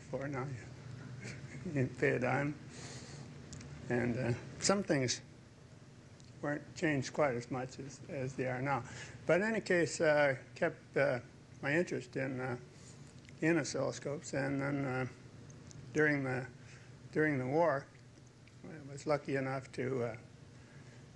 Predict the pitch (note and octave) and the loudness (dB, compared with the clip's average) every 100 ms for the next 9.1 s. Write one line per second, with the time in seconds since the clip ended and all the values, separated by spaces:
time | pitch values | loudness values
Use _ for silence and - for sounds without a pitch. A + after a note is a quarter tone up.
0 | - D#3 E3 D#3 D3+ D3 C#3+ C#3 C3 B2 | -4 4 6 6 4 2 2 0 -2 -4
1 | - - - - - - - - - - | -10 -16 -14 -12 -14 -16 -18 -18 -18 -18
2 | - - - - - - D#3 D#3 C#3+ D#3 | -18 -18 -18 -20 -12 2 4 4 2 4
3 | D3 C#3+ C3+ - C3+ D3+ C3+ - E3+ G3 | 6 6 4 0 -2 -2 -2 0 2 2
4 | B2+ - - - - - - - - - | 0 -4 -12 -20 -20 -20 -20 -20 -20 -20
5 | - - - - - C3+ C3 - - - | -20 -20 -20 -14 -8 -4 -2 -4 -10 -6
6 | D3+ - D3+ C#3+ C3 C3 A#2+ - B2 A#2 | -2 2 2 2 4 2 2 -2 0 0
7 | - - - - - - D#3 D#3 C#3+ C#3 | -2 -10 -16 -18 -16 4 6 6 4 2
8 | C#3+ C3+ E3+ F3 E3+ D3+ D3 C#3 C3+ C3+ | 0 -2 -2 0 2 2 0 -4 -2 -2